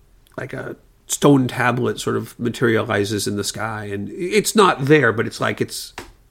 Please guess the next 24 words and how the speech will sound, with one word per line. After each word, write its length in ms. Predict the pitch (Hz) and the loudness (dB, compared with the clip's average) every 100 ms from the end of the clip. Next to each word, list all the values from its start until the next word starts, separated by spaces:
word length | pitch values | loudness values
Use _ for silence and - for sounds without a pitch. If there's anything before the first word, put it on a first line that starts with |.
| _ _ | _ _
it's 300 | - 262 - | -10 -8 -4
kind 160 | - 139 | 0 2
of 60 | |
like 140 | 120 113 | 2 0
a 60 | |
movie 360 | 107 117 113 95 | 0 2 2 -2
thing 220 | 95 98 | -6 -4
where 220 | 101 101 - - - - | 0 -2 -4 -18 -20 -14
she 240 | - - 120 | -6 0 2
sort 200 | 127 107 | 2 -2
of 120 | - | -4
points 400 | - 117 120 - | -4 -2 -2 -6
at 120 | - | -8
the, 180 | 101 - | -10 -10
"Vengeance 400 | - 127 127 - | 0 2 2 -2
is 120 | 117 120 | -2 0
mine, 320 | 123 113 104 | 0 0 -2
saith 380 | - 110 104 - | 0 0 0 -4
the 60 | |
Lord," 360 | 117 110 110 135 | -4 -2 -2 -4
and 180 | 117 - - | -10 -12 -2
Owen 240 | 120 110 | 2 4
acknowledges 500 | 101 101 101 104 98 | 2 2 0 -2 -2
it. 120 | 101 | -4